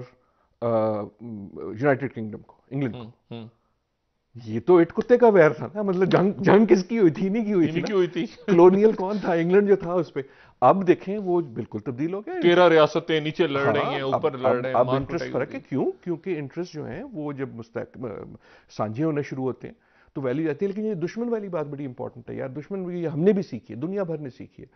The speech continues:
Speaker 1: वो ये है कि कौमें जो हैं वो कई बार जो है सियासत में दुश्मन बनाती हैं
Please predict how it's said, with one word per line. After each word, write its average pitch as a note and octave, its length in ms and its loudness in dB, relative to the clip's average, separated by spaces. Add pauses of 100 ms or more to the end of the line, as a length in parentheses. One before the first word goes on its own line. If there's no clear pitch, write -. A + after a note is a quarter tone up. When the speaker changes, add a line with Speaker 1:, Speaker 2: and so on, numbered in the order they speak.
(400)
Speaker 1:
वो D#3 160 0
ये G#3 240 -4
है D#3 140 -6
कि E3+ 460 -12 (160)
कौमें E3 380 -6
जो E3 120 -8
हैं C3+ 260 -8
वो C#3+ 380 -8
कई C#3+ 160 -6
बार C3+ 260 -4
जो C3 160 -10
है A#2+ 180 -8
सियासत C3 520 -10
में C#3 140 -12
दुश्मन A#2+ 280 -10
बनाती - 360 -16
हैं C3+ 140 -20